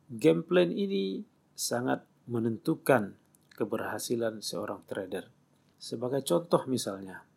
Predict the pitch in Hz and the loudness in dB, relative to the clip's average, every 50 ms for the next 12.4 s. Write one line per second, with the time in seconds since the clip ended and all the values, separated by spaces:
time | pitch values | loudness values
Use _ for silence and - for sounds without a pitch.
0 | _ _ _ _ _ _ - 131 131 - - 151 143 - - 170 170 170 170 170 | _ _ _ _ _ _ -4 -4 -4 -2 -4 -6 -6 -2 0 2 2 4 2 0
1 | 165 165 - - 139 123 - 139 127 123 110 113 123 117 110 - 113 - - 113 | -2 -6 -10 -14 -16 -6 -4 -4 -4 -4 -4 -6 -6 -4 -4 -4 -4 -6 -6 -8
2 | - - 110 101 - - 95 - - - _ _ _ _ _ _ _ - 127 120 | -6 -6 -6 -6 -6 -8 -10 -12 -14 -20 _ _ _ _ _ _ _ -6 -4 -4
3 | 120 120 123 123 127 139 147 151 151 160 160 156 - - - _ _ - 131 120 | -2 -2 0 2 4 4 4 4 2 0 -2 -4 -6 -10 -18 _ _ -8 -8 -8
4 | 117 - - 131 120 120 - - 131 127 - - - 123 120 - - _ _ _ | -4 -2 0 0 0 0 0 -2 -2 -2 -2 -2 0 2 2 0 -2 _ _ _
5 | _ - - - - 127 117 - - 120 120 120 113 - 127 113 113 107 110 117 | _ -10 -10 -2 0 0 0 0 -2 -2 -2 -2 -2 -4 -6 -6 -6 -4 -2 0
6 | 135 147 156 151 151 - - 117 107 113 104 - - 101 - - - 117 117 117 | 0 2 2 0 0 -2 -4 -2 -2 -2 -2 -2 -2 -2 -2 -2 -2 -2 -2 -4
7 | 113 - _ _ _ _ _ _ - 113 110 104 104 107 104 104 101 104 104 - | -8 -12 _ _ _ _ _ _ -6 -4 -2 -2 0 -2 -4 -6 -6 -10 -14 -18
8 | _ _ _ _ - - 123 117 107 104 113 104 98 98 98 92 - - - - | _ _ _ _ -4 -2 -2 -2 0 0 0 0 0 -2 -2 -4 -6 -10 -12 -12
9 | 87 - 101 90 87 - _ _ _ _ _ _ _ _ _ - - 131 131 135 | -10 -10 -10 -10 -10 -12 _ _ _ _ _ _ _ _ _ -4 -2 -2 0 0
10 | 135 139 156 165 165 175 175 175 175 165 135 113 - _ _ _ 131 123 113 123 | 0 2 4 4 4 4 2 2 0 -2 -6 -10 -12 _ _ _ -18 -12 -12 -12
11 | 123 - - 156 147 147 - - 143 131 120 110 - - - 123 - 123 117 117 | -12 -8 -8 -8 -8 -8 -4 -2 0 0 0 -2 -2 -2 -2 0 2 0 0 0
12 | 120 120 - 165 170 165 - | -2 -2 0 0 -2 -2 -4